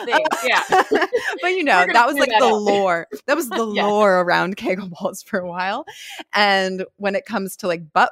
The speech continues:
Speaker 2: plugs, they often are so smooth. And obviously not everyone likes texture, but there's so many smooth plug options on the market. I was like, "Okay, well, what's something that, like, if I just clench my butthole a little bit, it'll be like, <laughs> oh."
Speaker 1: Yeah.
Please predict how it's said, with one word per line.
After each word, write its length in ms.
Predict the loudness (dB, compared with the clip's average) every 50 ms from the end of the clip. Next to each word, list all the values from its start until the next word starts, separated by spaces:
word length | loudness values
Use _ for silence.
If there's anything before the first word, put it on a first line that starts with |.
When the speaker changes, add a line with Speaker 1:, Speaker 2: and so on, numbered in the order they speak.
| -2 _
Speaker 2:
plugs, 380 | -4 -2 0 0 -2 -4 -6 -4
they 160 | -2 -2 0 2
often 380 | 2 2 2 2 -2 -10 -10 -10 -8 -6
are 480 | -4 -2 -2 0 -2 -2 -4 -6 -10 -14
so 280 | -8 -2 0 2 2 0
smooth. 460 | 0 -2 -4 -2 -2 0 0 -2 -2 -2
And 100 | 0 0
obviously 360 | 0 0 0 -2 -4 -4 -2
not 160 | -2 0 0
everyone 320 | 0 -2 -4 -6 -6 -8
likes 320 | -8 -8 -8 -8 -10 -14 -12
texture, 580 | -10 -10 -10 -10 -10 -12 -6 -4 -2 0 0
but 200 | 0 0 0 -2 0
there's 180 | -2 -2 -2 -2
so 220 | 0 0 2 2
many 240 | 2 0 -2 -4 -6
smooth 680 | -6 -8 -8 -8 -6 -4 -2 0 0 0 0 -2 -4 -8 -12 _ _ _ _ _ _ _
plug 320 | -8 -2 0 0 2 2 2
options 600 | 2 2 2 0 -2 -6 -6 -6 -6 -6 -6 -4
on 180 | -2 -2 -2 -2
the 60 | -4
market. 380 | -2 0 0 0 0 -2 -2 0
I 120 | 0 0
was 160 | -2 -2 -2 -2
like, 260 | -2 -2 -2 -2 -2
"Okay, 340 | -4 -2 0 0 0 0 0
well, 160 | -2 -2 -2
what's 200 | -2 -4 -4 -4
something 380 | -6 -6 -4 -4 -6 -4 0
that, 200 | 2 2 2 2
like, 220 | 2 0 0 0 -2
if 120 | -2 0
I 80 | 0 -2
just 180 | -2 -4 -8 -6
clench 300 | -4 -2 -2 -4 -4 -4
my 100 | -4 -4
butthole 560 | -4 -2 -4 -4 -2 -2 -2 -2 -2 -2 -4
a 20 | -6
little 220 | -8 -8 -8 -8 -6
bit, 300 | -4 -2 -2 -2 -2 -4
it'll 120 | -6 -10 -8
be 120 | -8 -8 -8
like, 180 | -8 -8 -8 _
<laughs> 40 | 0
oh." 500 | 2 4 4 2 2 -2 -8 -10 -14 -18 _ _ -20 -18 -14 -8 -6 -4
Speaker 1:
Yeah. 640 | -2 0 2 2 2 2 2 0 0 -2 -2 -4